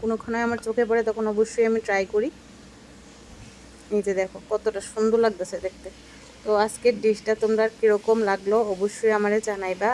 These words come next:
আর অবশ্যই বাড়িতে ট্রাই করবা এরকমভাবে, খুবই ভালো লাগে খাইতে, খুব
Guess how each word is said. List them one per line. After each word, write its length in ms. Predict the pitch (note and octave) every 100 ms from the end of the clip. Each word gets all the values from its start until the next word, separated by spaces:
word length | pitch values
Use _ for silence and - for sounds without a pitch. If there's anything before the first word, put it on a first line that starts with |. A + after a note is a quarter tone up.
| -
আর 180 | F#3+ F3
অবশ্যই 520 | G3+ G3+ A3+ - C#4+ C#4
বাড়িতে 380 | A#3 A#3 A#3
ট্রাই 360 | A#3 - G#3+ G3+
করবা 320 | G3+ G#3 A3
এরকমভাবে, 640 | G3+ F#3+ G3 G3 G3 F3+ C#4+ - - - - - - -
খুবই 300 | A#3 A3+ C4+
ভালো 260 | A#3 A3
লাগে 240 | G#3 G3 G#3
খাইতে, 300 | G#3+ G3+ A3 F#4 - -
খুব 200 | A#3+ A#3